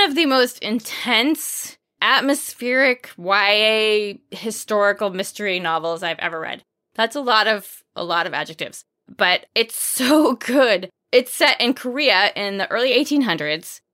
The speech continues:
and it's about a young woman named Sewell. I think she's sixteen, uh, and she is indentured to the police bureau, and she's told that she has to assist this young inspector with the investigation, uh, into a politically charged murder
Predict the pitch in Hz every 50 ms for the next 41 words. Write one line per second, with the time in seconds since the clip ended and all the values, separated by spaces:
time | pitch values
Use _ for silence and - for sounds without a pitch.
0 | _ - 180 185 185 185 185 - 220 - 202 180 180 180 180 - - 185 180 202
1 | 214 226 240 254 233 220 220 220 220 196 190 190 208 - - - 240 214 190 175
2 | 175 185 - 180 180 214 214 214 - - 208 185 175 175 - - - - - -
3 | - - - 240 233 - - - - 285 277 294 302 302 311 294 _ _ _ -
4 | - 185 185 - 185 185 185 - - - 254 247 247 254 247 - 254 233 240 247
5 | 240 220 202 214 214 233 208 196 196 - 202 170 175 175 - 214 226 254 294 349
6 | 349 - - 185 180 165 143 - - - - - _ _ _ _ _ - 180 185
7 | 180 175 170 170 165 165 165 170 - - _ _ _ _ _ - - - 220 -
8 | - 269 233 226 214 214 - 262 262 226 226 - - 262 185 202 - - 311 311
9 | 311 - - - - _ _ _ - - 208 196 - - - 208 208 208 214 214
10 | 214 - - - 214 196 - - 196 175 165 160 175 170 - _ - 180 190 190
11 | 175 196 190 190 185 214 233 247 - 311 226 208 190 190 - - 180 175 175 170
12 | 160 - - 175 175 - - 185 180 - 202 190 185 180 - 196 214 240 254 277
13 | 285 302 277 254 - 262 214 208 202 196 - 202 190 180 180 175 175 180